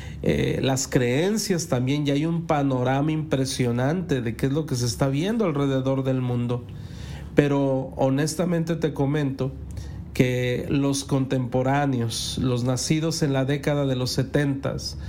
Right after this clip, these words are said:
los nacidos en la década de los ochentas todavía, tuvieron que atravesar una curva de aprendizaje en carne propia.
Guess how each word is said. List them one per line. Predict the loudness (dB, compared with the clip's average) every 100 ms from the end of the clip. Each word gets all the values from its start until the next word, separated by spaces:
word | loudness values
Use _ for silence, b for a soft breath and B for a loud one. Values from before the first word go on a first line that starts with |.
| B B B
los | 0 2
nacidos | 0 0 0 2 0 0 -2 -2
en | 0 2
la | 0 2
década | 0 0 0 0 0
de | 0
los | -2 0
ochentas | -2 -2 2 2 2 0 -2 -4 0
todavía, | 0 2 0 0 0 -2 B B B B B B B 0
tuvieron | 0 2 2 2 -2
que | 0 0 2 2 0 -2 -8 -12 -12 -10 -6 -6 -4 2
atravesar | 2 4 2 4 2 0 0 2 2
una | 0 0 0
curva | 0 0 0 2 2 2 -2 -2
de | 0 2
aprendizaje | 2 0 0 0 -2 0 0 0 0 0 0 -2
en | 0 0 -2
carne | 0 0 2 0 0 0
propia. | 0 0 0 -2 -4 -2